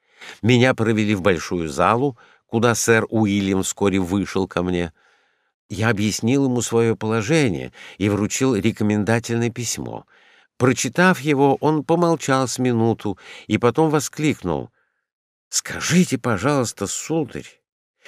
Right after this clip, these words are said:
чем вы могли заслужить столь горячее заступничество моего родственника?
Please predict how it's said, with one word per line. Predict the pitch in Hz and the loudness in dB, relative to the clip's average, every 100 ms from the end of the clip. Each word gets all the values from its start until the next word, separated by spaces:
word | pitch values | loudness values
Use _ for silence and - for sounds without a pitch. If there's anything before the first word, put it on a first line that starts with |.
| - | -12
чем | - - 170 147 | -2 4 4 4
вы | 117 | 2
могли | 120 107 110 147 | 2 2 2 0
заслужить | 98 123 - 120 107 143 | 2 0 0 -2 0 0
столь | - - 127 | -2 -2 -2
горячее | 90 107 107 139 113 101 | 2 2 4 2 0 -6
заступничество | 85 95 - - 139 - 165 135 143 - 147 147 | -2 -2 -2 -4 -4 -2 -4 -4 -8 -6 0 2
моего | 110 110 110 143 | 2 2 4 4
родственника? | 135 175 - - - 82 67 - - - | 4 4 2 -4 -8 -6 -8 -12 -14 -16